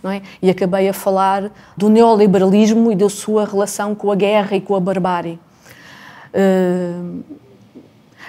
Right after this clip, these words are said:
na quinta-feira partimos de um livro, curiosamente. Ah, partimos do livro Ecologia, ah, da Joana Bertolo. E, portanto, eu fui, fui tirando frases desse livro e todos os dias colocava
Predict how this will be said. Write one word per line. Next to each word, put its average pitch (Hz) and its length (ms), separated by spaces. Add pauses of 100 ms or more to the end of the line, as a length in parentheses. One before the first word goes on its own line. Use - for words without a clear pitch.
na 196 120
quinta-feira 233 800
partimos 240 460
de 202 80
um 247 120
livro, 202 360 (260)
curiosamente. 190 760 (380)
Ah, 180 280
partimos 190 360
do 190 120
livro 196 240
Ecologia, 190 720 (720)
ah, 185 520
da 190 100
Joana 196 280
Bertolo. 202 720 (260)
E, - 40
portanto, 202 220
eu 196 40
fui, 208 280
fui 202 680
tirando 208 440
frases 202 560
desse 208 320
livro 226 420 (280)
e 196 80
todos 202 220
os 190 140
dias 220 340
colocava 214 760